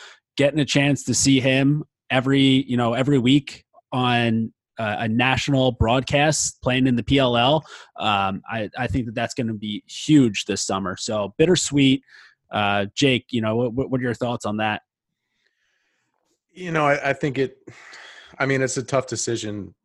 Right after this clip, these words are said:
Speaker 2: um, that a lot of these guys have to make. I think that, um, you know, staring in the face of the situation with the N C double A, you know, and we talked about it before, you know, the N C double A is gonna, you know, give back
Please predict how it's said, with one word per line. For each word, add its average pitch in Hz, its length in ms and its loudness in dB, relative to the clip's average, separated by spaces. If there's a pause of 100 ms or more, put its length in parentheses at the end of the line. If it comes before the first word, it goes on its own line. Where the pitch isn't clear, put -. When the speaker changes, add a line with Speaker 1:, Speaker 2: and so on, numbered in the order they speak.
(120)
Speaker 2:
um, 95 680 -14 (120)
that 104 100 -4
a 104 40 -2
lot 101 200 -2
of 98 40 -14
these 95 200 -10
guys 92 600 -10
have 95 220 -6
to - 80 -14
make. 98 240 -8
I 98 60 -6
think 95 320 -12
that, 95 260 -4 (380)
um, 95 680 -18 (800)
you 117 140 -4
know, 101 240 -6
staring 110 480 0
in 104 60 -6
the 101 60 -2
face 98 360 0
of 104 80 -4
the 98 100 -4
situation 101 540 -4
with 95 60 -10
the 107 100 -2
N 95 80 -6
C - 120 -6
double 101 300 0
A, 98 160 2
you 101 160 -6
know, 98 240 -8 (260)
and 107 140 -4
we 113 80 2
talked 131 260 2
about 110 120 4
it 98 80 0
before, 101 220 0
you 101 80 -2
know, 95 60 -2
the 98 60 -2
N 98 80 -2
C 98 100 -4
double 98 140 0
A - 20 2
is 98 120 -2
gonna, 98 300 -6 (120)
you - 80 -14
know, 98 140 -8
give 95 200 -2
back 95 360 -2